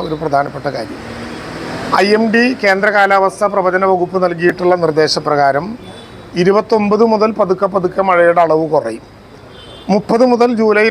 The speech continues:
രണ്ട് വരെയുള്ള ദിവസങ്ങളിലാണ് മഴയുടെ അളവ് സാധാരണ നിലയിൽ ഒന്ന് കുറഞ്ഞു കാണും എന്നിപ്പോൾ നമ്മൾ കരുതുന്നത്. മൂന്നാം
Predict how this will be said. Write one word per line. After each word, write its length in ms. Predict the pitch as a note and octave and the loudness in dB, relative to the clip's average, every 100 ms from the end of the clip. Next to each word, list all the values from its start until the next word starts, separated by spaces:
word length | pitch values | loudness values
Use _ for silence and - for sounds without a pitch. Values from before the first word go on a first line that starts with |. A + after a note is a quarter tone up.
| G3+ | 2
രണ്ട് 220 | F#3 G3+ | 2 2
വരെയുള്ള 300 | G#3 G3+ G3+ F#3+ | 2 2 2 2
ദിവസങ്ങളിലാണ് 640 | F3+ - E3+ F3 E3+ D#3+ E3 F3 | 0 0 -4 0 0 0 -2 0
മഴയുടെ 320 | D#3+ D#3+ E3 D3+ | 2 2 2 2
അളവ് 300 | D3 D3 F3+ A#3+ - - - - - - | 2 0 -4 -6 -12 -20 -20 -20 -20 -6
സാധാരണ 400 | - E3+ F3+ F#3 G3 | 0 2 4 2 0
നിലയിൽ 240 | G3 F#3+ F#3+ | 0 2 0
ഒന്ന് 140 | F#3+ F#3 | -2 -2
കുറഞ്ഞു 360 | F3 E3+ F3+ F#3 | 0 0 0 0
കാണും 260 | F3 E3+ F#3+ - | 2 0 -4 -4
എന്നിപ്പോൾ 440 | E3+ E3+ - E3+ F3+ - F#3+ | -4 -4 -2 0 0 -2 -4
നമ്മൾ 180 | E3 E3 D#3+ | 0 2 2
കരുതുന്നത്. 500 | D3 C3 B2+ G#2+ - - - - - - - - - F#3 | 0 -2 -4 -6 -12 -18 -20 -20 -20 -20 -18 -18 -6 0
മൂന്നാം 260 | G3 G#3 | 2 2